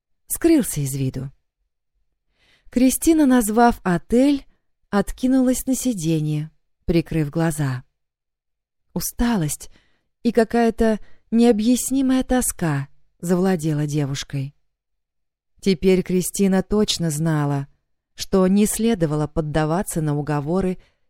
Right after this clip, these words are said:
и лететь в Монако. Тогда не было бы стыдно за поведение Армана, да и она осталась бы о нем лучшего мнения.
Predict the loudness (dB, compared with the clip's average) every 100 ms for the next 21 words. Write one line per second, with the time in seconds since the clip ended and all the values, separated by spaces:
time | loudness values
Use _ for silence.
0 | _ 0 2 2 0 -4 -2 -4 -2 -2
1 | -4 -4 -8 -10 _ _ _ _ _ _
2 | _ 0 0 2 0 2 2 0 0 -2
3 | -2 -4 -4 -4 -4 -2 -4 -6 _ _
4 | -2 0 2 2 2 2 4 2 2 0
5 | 0 0 0 0 -4 -8 _ _ _ _
6 | _ _ 0 4 6 6 4 2 2 0
7 | 0 2 2 0 -2 -2 0 -2 0 0
8 | 0 -2 -4 -4 -4 -6 -6 -4 -2 -2
9 | -4 -4 -8 -10